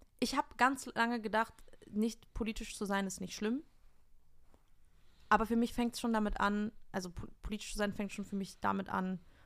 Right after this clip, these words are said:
das ist genau das, was Burak auch schon gesagt hat, ähm, mit Leuten darüber zu reden, Leute zu stoppen in ihren Aussagen, sei es in der eigenen Familie, sei es im eigenen Freundeskreis, whatever. So, ich hab euch alle lieb, so.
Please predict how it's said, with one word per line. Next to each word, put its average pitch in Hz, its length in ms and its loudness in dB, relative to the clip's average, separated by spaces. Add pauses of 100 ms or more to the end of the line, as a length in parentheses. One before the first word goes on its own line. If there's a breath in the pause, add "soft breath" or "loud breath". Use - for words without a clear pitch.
(100)
das - 100 -8
ist - 60 -4
genau 196 140 4
das, 190 120 2
was 202 140 -8
Burak 190 280 -2
auch 190 80 -10
schon 196 180 -2
gesagt 196 260 -4
hat, - 220 -8
ähm, 190 320 -4 (260)
mit 190 120 -4
Leuten 226 240 6
darüber 196 280 2
zu - 140 -6
reden, 190 540 0
Leute 196 280 0
zu - 120 -12
stoppen 185 600 -2
in 196 160 -2
ihren 185 220 0
Aussagen, 175 560 0
sei 180 100 2
es 185 140 -2
in 190 40 -2
der 180 80 -2
eigenen 180 220 -2
Familie, 180 400 0
sei 180 120 2
es 185 120 -2
im 185 60 -2
eigenen 175 220 -2
Freundeskreis, 180 800 -2
whatever. 180 460 -4 (2750 soft breath)
So, 247 300 6
ich 262 140 2
hab 320 80 2
euch 330 160 4
alle 311 160 6
lieb, 294 200 0
so. 190 280 -2